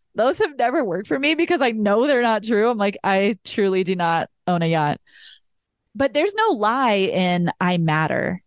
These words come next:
There's no lie in "I deserve to get back the generosity that I give." So that's one tangible thing that you can try if intermittent reinforcement is a pattern in your relationships.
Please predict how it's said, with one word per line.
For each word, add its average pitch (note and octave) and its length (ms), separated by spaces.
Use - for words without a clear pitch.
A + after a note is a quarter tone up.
There's G#3+ 160
no C4 120
lie G3+ 340
in F#3 440
"I F3+ 140
deserve E3+ 380
to G3+ 80
get F3+ 180
back E3 200
the F3 80
generosity D#3+ 640
that - 100
I - 100
give." C2 420
So B3+ 380
that's A#3 240
one G3 580
tangible G3 460
thing F3 320
that G3+ 120
you G3+ 120
can F#3 160
try F3 560
if G#3+ 320
intermittent G3 400
reinforcement F3 680
is F#3 80
a E3 80
pattern F3+ 400
in E3+ 100
your D#3 100
relationships. D#3+ 760